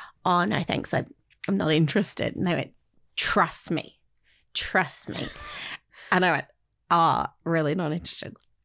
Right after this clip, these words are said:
Speaker 1: Trust me. Trust me." And they left it with me.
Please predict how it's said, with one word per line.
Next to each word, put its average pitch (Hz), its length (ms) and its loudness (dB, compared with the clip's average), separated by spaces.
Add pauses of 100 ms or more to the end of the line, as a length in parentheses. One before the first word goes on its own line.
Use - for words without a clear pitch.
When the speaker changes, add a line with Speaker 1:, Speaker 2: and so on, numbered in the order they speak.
(320)
Speaker 1:
Trust - 580 2
me. - 300 -2 (880)
Trust - 420 -4
me." - 240 -4 (160)
And 180 160 4
they 170 100 2
left - 280 -2
it - 80 -4
with - 240 -4
me. - 300 -6